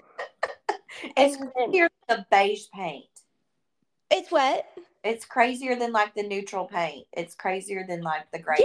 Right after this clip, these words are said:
Speaker 1: paint.
Speaker 2: it's just a really fun pop of color. That it's a really tiny little room that you wouldn't expect, and you walk in, and it's got this big, bold, um,
Speaker 1: Love it.
Speaker 2: wallpaper, which I, I just, I love that.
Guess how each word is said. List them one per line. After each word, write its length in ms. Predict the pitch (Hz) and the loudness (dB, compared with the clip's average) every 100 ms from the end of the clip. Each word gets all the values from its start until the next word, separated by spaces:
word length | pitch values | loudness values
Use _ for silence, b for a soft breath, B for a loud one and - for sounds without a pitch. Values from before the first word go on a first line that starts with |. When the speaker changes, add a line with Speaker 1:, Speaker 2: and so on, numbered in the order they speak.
| 587 | 4
Speaker 1:
paint. 120 | 539 | 0
Speaker 2:
it's 200 | 381 - | -4 0
just 160 | 466 480 | 0 2
a 200 | 415 294 | -2 0
really 260 | 359 370 | 0 0
fun 600 | 359 - 277 269 285 311 | -4 -2 0 2 0 -6
pop 260 | - 254 254 | -4 -2 -2
of 140 | 254 | -4
color. 340 | 262 233 240 247 | -4 -2 -2 -2
That 220 | 214 - | -4 -4
it's 140 | 233 | -6
a 80 | 226 | -8
really 400 | 214 247 240 269 | -8 -6 -4 -6
tiny 500 | 254 220 214 220 233 | -8 -6 -4 -4 -4
little 580 | 214 214 214 214 196 - _ | -6 -4 -2 -2 -4 -8 _
room 500 | 202 202 202 220 240 | -8 -4 -4 -6 -4
that 160 | 196 - | -4 -4
you 140 | 208 | -10
wouldn't 340 | 185 190 190 185 | -10 -8 -10 -14
expect, 440 | - - 180 - | -10 -2 -2 -2
and 120 | 220 | -10
you 100 | 196 | -2
walk 220 | 190 180 190 | 0 0 -2
in, 160 | 208 | -4
and 160 | 202 185 | -6 -10
it's 120 | - | -6
got 120 | 185 | -6
this 140 | 175 175 | -6 -16
big, 360 | - 202 202 | -10 -10 -6
bold, 460 | 190 185 185 190 185 b b _ 220 | -4 -2 -2 -6 -12 b b _ -4
um, 160 | 196 | -2
Speaker 1:
Love 100 | 196 | 2
it. 0 | |
Speaker 2:
wallpaper, 560 | 190 156 190 - 113 - | 2 2 -6 -8 -10 -10
which 240 | 202 185 - - | -6 -6 -8 -2
I, 200 | 196 170 - | 0 0 -2
I 80 | 190 | -4
just, 180 | 196 - | -6 -6
I 60 | 190 | -6
love 380 | 175 185 147 - | -2 -2 -2 -2
that. 240 | 98 - | -4 -6